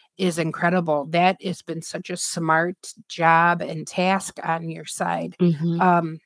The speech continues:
Speaker 1: I think you guys have really done a great job, and your artwork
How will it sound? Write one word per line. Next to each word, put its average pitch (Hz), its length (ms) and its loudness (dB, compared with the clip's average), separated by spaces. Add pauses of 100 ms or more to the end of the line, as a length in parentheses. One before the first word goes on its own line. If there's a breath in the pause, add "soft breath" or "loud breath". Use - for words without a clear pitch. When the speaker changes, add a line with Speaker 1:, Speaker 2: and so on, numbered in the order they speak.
(720)
Speaker 1:
I 202 100 2
think 214 260 -4
you 220 60 -10
guys 190 240 -2
have 170 120 -12
really 196 260 -4
done 175 220 -6
a 175 40 -6
great 170 320 -6
job, 202 460 2 (360 soft breath)
and 214 180 0
your 208 140 2
artwork 226 600 2